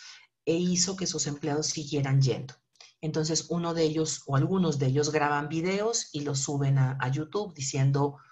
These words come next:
pues, que no era justo, otros a Facebook y qué sé yo. Y los clientes empezaron a escribirle a estos empleados diciendo, "Es injusto que te hagan ir, no se vale". Y el empleado empezó a contestarle a los clientes,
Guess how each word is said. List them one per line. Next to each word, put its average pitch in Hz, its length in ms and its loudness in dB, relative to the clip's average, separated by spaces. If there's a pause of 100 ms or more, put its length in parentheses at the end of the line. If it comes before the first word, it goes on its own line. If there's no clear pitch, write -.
(160)
pues, 135 160 0
que 151 100 -2
no 139 120 2
era 127 120 2
justo, 220 560 0
otros 175 420 2
a 123 60 -4
Facebook 202 600 -2
y - 60 -16
qué 226 80 -2
sé 190 160 -4
yo. 214 220 -2 (840)
Y 233 160 -2
los 202 260 -2
clientes 226 580 -2
empezaron 139 520 -2
a 170 40 -2
escribirle 147 580 -4
a 139 120 0
estos 139 360 -2
empleados 139 500 0
diciendo, 139 360 -2
"Es 151 140 -4
injusto 220 600 -2
que 190 100 -6
te 170 120 0
hagan 151 280 0
ir, 165 400 -4 (340)
no 175 180 2
se 170 220 2
vale". 165 600 2 (400)
Y 254 180 4
el 254 80 8
empleado 277 320 2
empezó 262 680 4
a 302 120 6
contestarle 214 720 2
a 208 40 2
los 202 160 -4
clientes, 165 640 -2